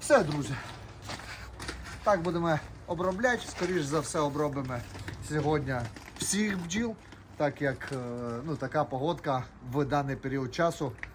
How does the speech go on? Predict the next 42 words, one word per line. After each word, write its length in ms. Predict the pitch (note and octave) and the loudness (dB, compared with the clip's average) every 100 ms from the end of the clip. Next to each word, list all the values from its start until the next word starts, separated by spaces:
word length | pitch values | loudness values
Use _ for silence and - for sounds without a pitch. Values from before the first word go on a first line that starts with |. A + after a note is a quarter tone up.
| - C#3 | -6 2
е, 100 | C#3 | 4
рідкість, 520 | F#3 - D3+ C3+ - | 2 0 0 -2 0
і 140 | D#3+ D3 | 0 2
краще 360 | C#3+ D3+ D3 | 4 2 2
працювати 460 | C3 C3 - D3 C#3 | -4 -4 0 0 -2
в 40 | |
такій 300 | - C#3 D#3 | -6 -2 0
гарній 300 | C3+ C#3+ A#2+ A#2 | 2 0 -2 -8
погоді, 320 | A#2+ F3+ D#3+ A#2 | -4 -4 -4 -6
коли 160 | B2 | -6
трішки 340 | A#2 C3 A#2 A#2+ | -6 -6 -6 -6
сонце 340 | F#3 F3+ D#3+ | -4 -4 -6
світить, 440 | - D#3+ C#3+ A#2 - - - - - | -4 -4 -4 -8 -12 -18 -18 -12 -4
е, 320 | A#2+ A2+ A2+ | 0 2 2
не 140 | B2+ C#3 | 0 2
паде 300 | C3 C#3+ F3+ | 2 2 2
нічого, 380 | D#3 C#3+ A#2 | 0 -2 -4
не 120 | B2 B2 | -4 -4
дує, 320 | C3 F3+ D#3 B2 | 0 2 2 0
нежели 340 | C#3+ C3 B2 | -2 -2 -6
то 160 | B2 A#2 | -4 -4
робити 320 | A2+ B2+ A2 | -4 -6 -6
в 100 | - | -8
той 80 | A#2 | -6
період, 340 | A#2+ C3+ C3+ - | -4 -2 -4 -6
коли 240 | A#2+ B2 B2 - - - | -4 -4 -4 -12 -18 -2
і 100 | E3 | 0
дує, 400 | C#3 D#3 A#3 A3 E3+ - | 2 2 2 2 0 -4
і 80 | D3 | -4
с-, 240 | C3 - B2+ A2+ A#2 | -4 -8 -10 -10 2
дощ 220 | F3+ F#3 | 2 2
падає 320 | - C#3+ C#3 | 0 -2 0
і 40 | C3+ | -2
тому 240 | B2+ A#2+ | -4 -6
подібне. 340 | B2 B2 - - - - - | -4 -2 -2 -2 -16 -20 -10
Так 140 | - C#3 | -6 -4
що, 100 | D#3+ | -4
друзі, 260 | C#3 A#2 G#2+ - - - | -2 -4 -6 -12 -18 -6
не 100 | D3 | -2
забувайте 540 | C#3+ C3+ C3 C3 B2+ C3+ | 0 0 0 2 2 0
за 140 | C#3 | -4
це. 240 | C3+ E3 | -2 -2